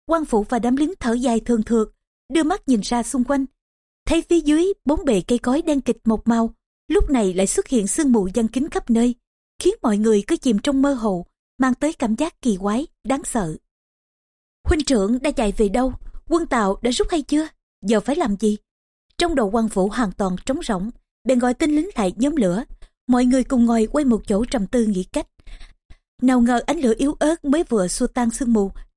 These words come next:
đã nghe thấy có tiếng lính la lớn, "Tướng quân, ở đây có thứ gì ấy?" Quan Vũ nghe vậy, bèn tiến lại chỗ cao nhất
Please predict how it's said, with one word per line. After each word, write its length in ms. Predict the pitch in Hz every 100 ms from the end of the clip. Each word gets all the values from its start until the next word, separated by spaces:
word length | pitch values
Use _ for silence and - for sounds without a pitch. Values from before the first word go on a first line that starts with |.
| -
đã 120 | 285
nghe 180 | 330 330
thấy 200 | 285 339
có 120 | 349
tiếng 240 | 330 320
lính 80 | 294 -
la 180 | 285
lớn, 260 | 220 214 302 - _ _
"Tướng 140 | 349 381
quân, 180 | 320 320 _ _ _
ở 140 | 240
đây 280 | 247 277 247 277
có 80 |
thứ 140 | 330 415
gì 120 | 262 226
ấy?" 260 | 226 320 - _ - _ _ _ _ _
Quan 140 | - 294
Vũ 180 | 220 208
nghe 160 | 247
vậy, 360 | 220 196 170 202 -
bèn 160 | 247
tiến 160 | 233 349
lại 140 | 269
chỗ 180 | 185 214
cao 180 | 220 247
nhất 200 | 240